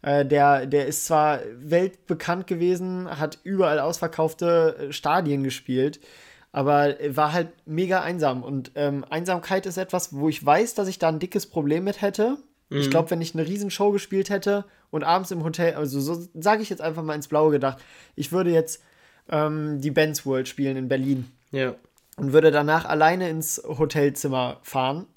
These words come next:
Speaker 1: dann wäre ich einsam. Dann würde ich so eine Leere spüren, das weiß ich, da bin ich einfach der Mensch für. Und, äh, das, da möchte ich halt diese Momente mit meinen besten Freunden oder meinem engsten Umfeld auch teilen können. Möchte natürlich auch gerne, dass sie dann alle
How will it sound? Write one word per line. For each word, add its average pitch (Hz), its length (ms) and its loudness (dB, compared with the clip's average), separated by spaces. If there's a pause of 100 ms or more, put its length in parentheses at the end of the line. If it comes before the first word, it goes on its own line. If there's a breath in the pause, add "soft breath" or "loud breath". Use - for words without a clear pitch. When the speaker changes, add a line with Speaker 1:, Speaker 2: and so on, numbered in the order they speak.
(120)
Speaker 1:
dann 143 300 -2
wäre 160 340 0
ich 190 180 -4
einsam. 143 420 -2
Dann 139 300 -2
würde 165 180 0
ich 160 320 -8
so 143 160 -2
eine 147 140 0
Leere 151 560 2
spüren, 135 480 -2
das 147 160 -8
weiß 151 220 0
ich, 160 280 -8
da 131 240 -2
bin 139 160 -8
ich - 140 -12
einfach 135 200 -8
der 139 140 -8
Mensch 165 260 -6
für. 131 320 -2 (720 loud breath)
Und, 143 400 2
äh, 143 280 0
das, 151 480 -2 (360)
da 147 200 0
möchte 165 240 -4
ich 165 100 -4
halt 160 240 0 (540)
diese 185 300 2
Momente 160 400 0
mit 151 160 -4
meinen 143 220 -2
besten 151 260 -4
Freunden 165 380 -2
oder 151 180 0
meinem 139 220 -2
engsten 156 280 -6
Umfeld 175 360 -4
auch 151 120 -4
teilen 165 360 0
können. 143 400 -8
Möchte 151 440 -2 (140)
natürlich 190 420 -2
auch 165 120 -2
gerne, 180 280 0
dass 151 160 -4
sie 147 100 -8
dann 147 180 -2
alle 143 260 0